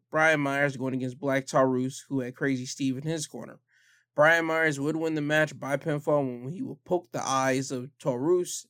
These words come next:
then roll him up by the ropes, and Brian would use the ropes, uh, leverage by grabbing it to win the matchup here. After the match, Brian would be walking up the ramp with the media championship, but behind him would be Bhupinder Gujjar.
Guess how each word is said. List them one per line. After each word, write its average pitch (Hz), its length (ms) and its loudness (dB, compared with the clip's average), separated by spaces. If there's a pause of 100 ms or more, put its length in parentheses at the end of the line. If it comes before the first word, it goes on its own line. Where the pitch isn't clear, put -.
(100)
then 139 220 -2
roll 127 260 0
him 135 140 2
up 156 240 2 (260)
by 135 240 0
the 117 100 -4
ropes, 151 440 0 (140)
and 120 380 -6
Brian 135 380 2
would 117 200 -8 (180)
use 135 360 0 (160)
the 123 80 -10
ropes, 139 540 -4 (100)
uh, 123 140 -12
leverage 139 640 0 (280)
by 127 140 -6
grabbing 151 420 4
it - 180 -4 (140)
to 123 380 -6 (160)
win 143 300 0
the 131 80 4
matchup 143 520 0
here. - 220 -14 (720)
After 139 240 0
the 131 80 -2
match, 160 340 2
Brian 139 420 0
would 123 140 -6
be 127 80 -8
walking 135 380 -2
up 120 140 -6
the 123 80 -12
ramp 143 340 -2
with 131 180 -10
the 117 60 -16
media 131 360 -4
championship, 165 760 -4 (120)
but 147 260 -8
behind 147 420 0
him 139 80 0
would 127 140 -2
be 123 120 -6
Bhupinder 131 760 -4
Gujjar. 147 580 -2